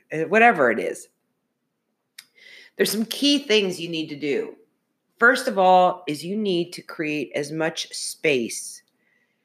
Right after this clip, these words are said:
And when I say space, I mean you're building a wall. You have to protect yourself. You have to shut it down.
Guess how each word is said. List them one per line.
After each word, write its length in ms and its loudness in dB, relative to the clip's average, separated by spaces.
And 140 2
when 100 2
I 160 2
say 260 -2
space, 760 -2
I 180 2
mean 640 -2
you're 160 -6
building 420 0
a 80 -2
wall. 600 -2
You 160 -2
have 240 0
to 100 -6
protect 540 -10
yourself. 600 -14
You 240 -2
have 540 -2
to 480 -6
shut 540 -2
it 260 -4
down. 560 -4